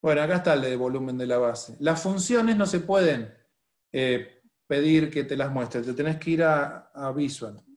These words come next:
Alt F once, Control R para mostrar el navegador. Esas cosas se transforman en algo típico, ¿no? Eso, el Alt F once, el Control R para ver el navegador.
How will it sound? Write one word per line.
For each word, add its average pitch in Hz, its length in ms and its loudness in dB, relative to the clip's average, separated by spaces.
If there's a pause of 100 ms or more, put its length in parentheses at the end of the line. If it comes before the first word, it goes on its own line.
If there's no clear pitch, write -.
Alt 131 220 -8
F 156 240 -2
once, 180 480 -2 (1080)
Control 156 500 -6
R 165 320 2
para 131 200 -2
mostrar 131 320 -2
el 143 80 -2
navegador. 156 680 0 (400)
Esas 135 240 -6
cosas 151 580 -2 (380)
se - 160 -8
transforman 127 580 -4
en 123 100 -6
algo 120 680 -6 (1500)
típico, 135 480 -4
¿no? 143 200 -4
Eso, 135 400 -12 (300)
el 127 160 -4
Alt 135 220 -4
F 127 240 -6
once, 131 360 -4
el 110 100 -12
Control 120 480 -6
R 127 320 -4
para 117 200 -4
ver 120 160 -4
el 120 120 -6
navegador. 120 760 -6